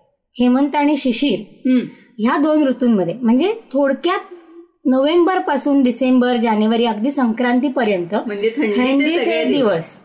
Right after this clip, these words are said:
Speaker 2: बरोबर.
Speaker 1: तर या दिवसांमध्ये थंडी असते आणि तुमच्या शरीरातला वातदोषाचा जो दो-, अ, रुक्षता हा गुण आहे, तो वाढण्याची शक्यता असते.
Speaker 2: हम्म.
Speaker 1: मग त्याला संतुलित ठेवण्यासाठी म्हणून अभ्यंग स्नानाचं महत्त्व आहे.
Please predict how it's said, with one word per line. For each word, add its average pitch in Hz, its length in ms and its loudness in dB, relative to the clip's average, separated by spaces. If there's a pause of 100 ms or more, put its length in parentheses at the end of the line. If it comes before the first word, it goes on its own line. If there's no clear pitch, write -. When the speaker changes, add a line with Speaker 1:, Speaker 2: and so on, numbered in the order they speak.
(140)
Speaker 2:
बरोबर. 156 380 -6 (360)
Speaker 1:
तर 320 100 -2
या 277 320 0
दिवसांमध्ये 320 680 0
थंडी 247 300 4
असते 220 460 -6 (360)
आणि 240 340 0 (380)
तुमच्या 262 340 2
शरीरातला 320 580 0
वातदोषाचा 269 1400 -2
जो 320 240 0
दो-, 262 520 -2
अ, 233 260 0
रुक्षता 285 460 -2
हा 339 160 -2
गुण 285 240 2
आहे, 175 180 -4
तो 285 400 -4
वाढण्याची 247 440 0
शक्यता 247 460 -4
असते. 185 260 -8
Speaker 2:
हम्म. 220 340 -6 (220)
Speaker 1:
मग 311 120 0
त्याला 302 240 -2
संतुलित 330 600 2
ठेवण्यासाठी 277 600 0
म्हणून 254 540 2 (720)
अभ्यंग 233 400 0
स्नानाचं 247 500 -2
महत्त्व 202 380 -2
आहे. 160 220 -6